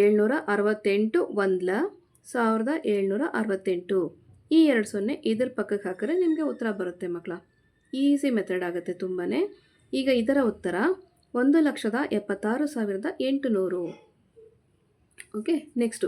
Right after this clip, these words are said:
ಬಿ ನೋಡಿ, ನಾಲ್ಕು ಇಂಟು ನೂರ ಅರವತ್ತಾರು ಇಂಟು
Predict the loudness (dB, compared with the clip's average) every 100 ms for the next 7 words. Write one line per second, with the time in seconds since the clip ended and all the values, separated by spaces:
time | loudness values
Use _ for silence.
0 | 0 2 4 2 2 0 -2 -10 _ -20
1 | -20 -20 _ -2 2 2 2 2 4 4
2 | 0 -2 0 -2 -4 _ _ _ _ _
3 | _ 2 4 4 2 2 0 -2 -4 -2
4 | 0 -2 0 -2 0 0